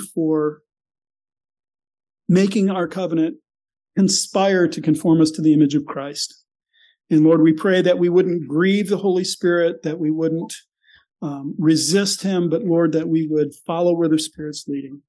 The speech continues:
And so, Lord, thank you for this reminder of, um, of the, the people in, in Beth Shemesh and how they needed to pay attention.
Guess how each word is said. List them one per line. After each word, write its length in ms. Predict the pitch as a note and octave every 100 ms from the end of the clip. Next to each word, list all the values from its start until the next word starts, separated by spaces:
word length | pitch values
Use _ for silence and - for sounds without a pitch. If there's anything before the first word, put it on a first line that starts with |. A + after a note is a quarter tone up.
| _
And 60 | D#3+
so, 420 | - D3+ D3 - - -
Lord, 420 | G#3 F3 F3+ G#3+ - -
thank 220 | G#3 G3+
you 80 | A3
for 140 | -
this 180 | E3+ D#3+
reminder 580 | E3+ D#3+ E3+ F3 F3 F3
of, 300 | F#3+ D3 C#3+ C#3+ _ _ _ _ -
um, 440 | C#3+ C#3 D3 D3 _ -
of 220 | C#3+ C#3
the, 200 | D3+ D3+
the 460 | F#3+ D3 D3 - -
people 360 | G3 F3 F3 D#3+
in, 220 | D#3 -
in 160 | D3 C#3
Beth 180 | D#3+
Shemesh 580 | D#3+ - D#3 D#3+ D#3+ - - _ _ _ _ _ _
and 140 | D3+ C3
how 180 | D3+ D3+
they 360 | D3+ D3 D3 E3
needed 540 | D#3+ F#3 F#3 F#3 D#3
to 120 | -
pay 200 | E3 F3+
attention. 640 | D#3+ D#3+ C#3+ C#3 D#3 D#3